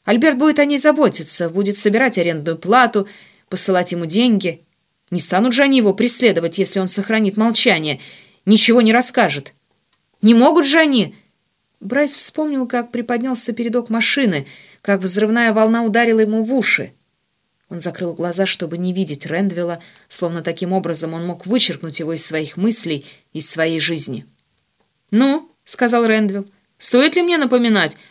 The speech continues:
что это во многом к вашему же благу? Вайнинг только что рассказал нам, что именно вашу фамилию узнал Райан,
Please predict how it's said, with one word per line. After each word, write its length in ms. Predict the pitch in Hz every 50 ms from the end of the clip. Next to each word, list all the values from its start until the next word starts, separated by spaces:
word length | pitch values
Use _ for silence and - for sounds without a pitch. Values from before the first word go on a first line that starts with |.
| _
что 360 | - - - - - 220 214
это 500 | - - 247 311 339 311 - 185 165 160
во 140 | 160 190 202 202
многом 500 | 202 214 254 294 254 202 180 160 147 - - _ _ _ _
к 80 | -
вашему 420 | 240 294 320 294 - 294 277 269 262
же 120 | 233 262
благу? 540 | 226 226 226 208 165 143 127 120 107 - _ _ _ _ _ _ _ _ _ _ _ _ _ _ _ _ _ _ -
Вайнинг 400 | 240 311 359 359 339 330 320 311
только 280 | - 359 320 311 - 302
что 200 | - - 311 302
рассказал 520 | 302 - - - 302 302 339 381 359 269
нам, 200 | 214 185 170 175
что 240 | 170 - - 226 220
именно 560 | 226 214 - - 247 247 247 247 247 262 262
вашу 340 | 277 349 359 - - - 196
фамилию 480 | - - 190 180 180 175 170 165 170
узнал 320 | 175 165 170 170 160 165 165
Райан, 400 | 170 170 160 156 156 160 156 151